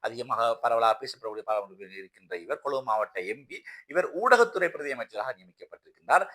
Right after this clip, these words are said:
அதுபோன்றுதான் கொலன்னாவை தேர்தல் தொகுதியை, ஆ, சேர்ந்த, ஆ, மக்கள் விடுதலை முன்னணி, அதுபோன்று பலஸ்தீன் ஆதரவாக செயற்பட்ட இரங்க வீரர், இரங்க அவர்களுக்கும் அவர் மே-, முன்னர் இளைஞர் விவகார பிரதி அமைச்சராக இருந்தார். தற்போது அந்த இளைஞர் விவகார பிரதி அமைச்சரிலிருந்து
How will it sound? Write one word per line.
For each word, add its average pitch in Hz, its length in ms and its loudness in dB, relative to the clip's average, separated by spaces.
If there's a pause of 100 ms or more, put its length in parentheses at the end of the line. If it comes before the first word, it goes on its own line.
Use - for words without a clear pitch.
அதுபோன்றுதான் 202 640 4
கொலன்னாவை 220 560 8
தேர்தல் 180 220 -4
தொகுதியை, 151 460 -4 (100)
ஆ, 127 400 6 (680)
சேர்ந்த, 147 540 0 (340)
ஆ, 87 240 -4 (280)
மக்கள் 156 200 -2
விடுதலை 143 260 -4
முன்னணி, 135 340 -4
அதுபோன்று 131 500 2
பலஸ்தீன் 156 440 2
ஆதரவாக 131 480 6
செயற்பட்ட - 420 -12
இரங்க 226 400 8
வீரர், 151 360 4 (280)
இரங்க 202 340 6
அவர்களுக்கும் 135 640 2 (240)
அவர் 127 220 2
மே-, 135 260 -4
முன்னர் 139 280 -2
இளைஞர் 226 320 2
விவகார 156 320 4
பிரதி 131 220 -10
அமைச்சராக 110 380 -4
இருந்தார். - 220 -10
தற்போது 143 320 -6
அந்த 127 140 -6
இளைஞர் 185 300 -6
விவகார 147 380 2
பிரதி 120 220 -8
அமைச்சரிலிருந்து 127 720 -10